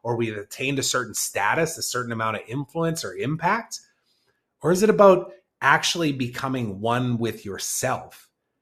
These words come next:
and knowing that when you do that, everything amplifies around you? You magnetically attract the people that you're trying to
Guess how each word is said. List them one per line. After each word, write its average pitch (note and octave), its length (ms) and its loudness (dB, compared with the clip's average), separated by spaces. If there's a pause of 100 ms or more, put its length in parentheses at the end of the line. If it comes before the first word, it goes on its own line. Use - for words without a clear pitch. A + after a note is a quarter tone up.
(280)
and A2+ 200 -4
knowing B2+ 500 4
that G#2+ 180 0
when A2 180 -2
you G#2 80 -4
do D#3 280 4
that, G#2 420 2 (720)
everything F3 580 2
amplifies A2 560 -4
around D3 380 2
you? F#2+ 80 -8
You G2+ 180 -6
magnetically C#3+ 720 0
attract G#3+ 600 4
the C3 80 -2
people A2+ 260 -8
that G2+ 180 -8
you're G#2 120 -8
trying G#2 320 -6
to G2 240 -8